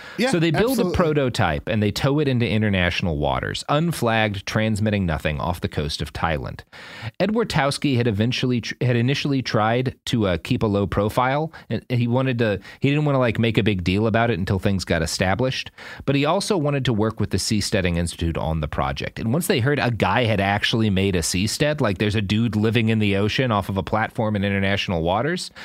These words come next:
Speaker 2: they sent their president out to film a documentary about him.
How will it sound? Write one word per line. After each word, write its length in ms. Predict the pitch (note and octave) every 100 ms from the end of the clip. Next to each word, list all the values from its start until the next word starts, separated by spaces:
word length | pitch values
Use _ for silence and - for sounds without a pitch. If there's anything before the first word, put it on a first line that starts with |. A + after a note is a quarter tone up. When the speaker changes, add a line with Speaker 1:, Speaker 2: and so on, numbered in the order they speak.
| - - A2+
Speaker 2:
they 100 | D3+
sent 300 | C#3+ F#3+ F#3
their 100 | F3+
president 540 | - C3 A#2 A2+ A2
out 200 | G2 F#2
to 120 | - F#2
film 240 | G2 F#2
a 60 | E2+
documentary 680 | D2+ - D2 C2+ B1 G#1
about 260 | G1+ G1+ G1+
him. 240 | G1+ G1+